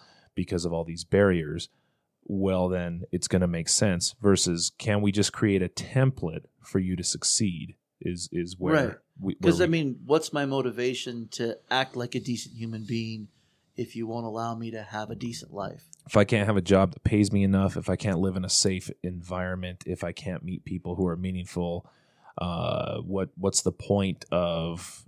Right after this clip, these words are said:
Speaker 1: existing in the community when I could go back to prison and hang out with my buddies?
Speaker 2: Yeah.
Speaker 1: Yeah.
Speaker 2: That's the scary part of prison is it's doable.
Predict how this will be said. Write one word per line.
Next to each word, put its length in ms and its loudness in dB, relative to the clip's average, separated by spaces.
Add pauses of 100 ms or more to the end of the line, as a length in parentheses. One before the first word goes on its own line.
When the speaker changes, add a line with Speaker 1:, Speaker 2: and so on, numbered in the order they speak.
(120)
Speaker 1:
existing 720 -4
in 120 -8
the 60 -14
community 480 -4
when 360 -6
I 100 -4
could 120 -18
go 140 0
back 340 -4
to 80 -8
prison 340 -2
and 80 -10
hang 140 -6
out 80 -8
with 120 -10
my 100 -6
buddies? 500 -4 (460)
Speaker 2:
Yeah. 260 0 (200)
Speaker 1:
Yeah. 460 2
Speaker 2:
That's 160 2
the 80 -6
scary 260 -2
part 220 -2
of 100 -20
prison 280 -2
is 100 -10
it's 160 -18
doable. 420 0